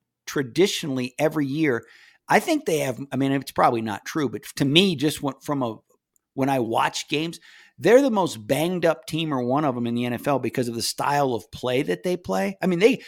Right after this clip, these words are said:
and last year they got very lucky on defense, and I mean very lucky, where they didn't have a bunch of the injuries. They did a little bit, and then they got everyone healthy, but I mean,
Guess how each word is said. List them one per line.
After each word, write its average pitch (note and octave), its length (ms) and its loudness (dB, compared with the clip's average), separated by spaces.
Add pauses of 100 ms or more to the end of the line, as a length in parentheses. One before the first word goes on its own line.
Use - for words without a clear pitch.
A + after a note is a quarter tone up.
(120)
and F3+ 120 6
last G#3 420 4
year D#3 120 6
they D#3+ 160 6
got D#3 300 2
very C#4 640 4
lucky A3 480 0
on C3 260 0
defense, A#2 580 -4
and C#3 140 -2
I F#3+ 140 4
mean A#2 360 -2
very D3 540 4
lucky, A2+ 480 -4 (240)
where A#2+ 140 2
they F#3 180 6
didn't D#3+ 220 4
have D3 420 -2
a B2+ 80 -4
bunch C#3+ 440 2
of D3+ 120 -2
the C3+ 180 -4
injuries. B2+ 640 -2 (280)
They C#3 80 0
did C4 180 4
a F#3+ 60 6
little F#3+ 260 4
bit, F#3 120 0
and D3 80 -6
then F#3 80 -4
they F#3 100 -4
got E3 140 2
everyone D#3+ 320 2
healthy, D3+ 280 -2
but C#3+ 120 0
I C#3+ 40 0
mean, C#3+ 160 0